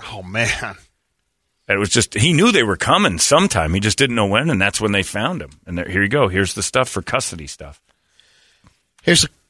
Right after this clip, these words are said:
Speaker 3: quick list of, uh, celebrities who were friends before becoming famous.
Speaker 2: Okay.
Speaker 3: Leonardo DiCaprio and Tobey Maguire.
Speaker 2: Okay.
Speaker 3: They met when they were twelve. Um, B J Novak and John Krasinski.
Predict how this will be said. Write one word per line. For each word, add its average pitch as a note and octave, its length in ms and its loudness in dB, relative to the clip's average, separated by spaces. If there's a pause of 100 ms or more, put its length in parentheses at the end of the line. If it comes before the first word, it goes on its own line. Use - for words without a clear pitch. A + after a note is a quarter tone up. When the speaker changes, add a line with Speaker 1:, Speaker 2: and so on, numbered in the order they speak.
(100)
Speaker 3:
quick F#3 220 4
list D#3 280 4
of, B2+ 160 4
uh, C3 120 6
celebrities D3 600 6
who E3 100 6
were C3+ 100 8
friends D#3+ 340 4
before D#3 320 6
becoming D3 360 2
famous. B2+ 540 0 (600)
Speaker 2:
Okay. F#2 260 -8 (200)
Speaker 3:
Leonardo D3+ 420 6
DiCaprio D#3+ 640 2
and B2 120 -4
Tobey D3 280 4
Maguire. C3+ 540 2 (840)
Speaker 2:
Okay. D#2 340 -10
Speaker 3:
They C3+ 80 0
met C3 200 2
when B2 140 0
they B2 120 2
were A2+ 80 0
twelve. A#2 580 2 (1400)
Um, B2+ 540 4
B C#3 220 -2
J C3 200 2
Novak C3 520 4
and G#2 140 -2
John B2 360 2
Krasinski. A#2 720 -2